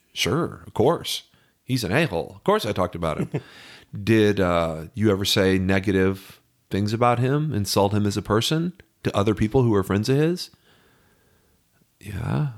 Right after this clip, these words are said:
I guess I did that." "Well, why are you okay with that?" Those were the type of things that I learned about. And here's the beautiful thing, and I'll tell you a story. So my sponsor sponsor, this guy, Bill Cheney, was a great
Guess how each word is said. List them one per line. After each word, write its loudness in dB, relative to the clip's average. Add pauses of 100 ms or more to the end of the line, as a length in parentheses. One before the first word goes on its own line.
(140)
I -8
guess -8
I -4
did -4
that." -2 (680)
"Well, -2
why 2
are 2
you 4
okay 0
with -2
that?" -6 (1200)
Those 2
were 0
the -2
type -2
of -8
things -4
that 0
I 2
learned 0
about. -2 (220)
And -2
here's 2
the -2
beautiful 0
thing, -10 (220)
and -2
I'll 2
tell 0
you 6
a 0
story. -2 (260)
So -4
my 2
sponsor 0
sponsor, -2
this -4
guy, 2
Bill 2
Cheney, -2
was -4
a -2
great 2